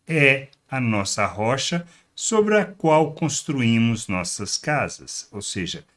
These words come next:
nossa vida. Não existe outra maneira.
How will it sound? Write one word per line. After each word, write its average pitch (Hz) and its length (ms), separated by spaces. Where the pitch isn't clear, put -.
nossa 82 320
vida. 98 520
Não 139 340
existe 113 480
outra 90 360
maneira. 65 500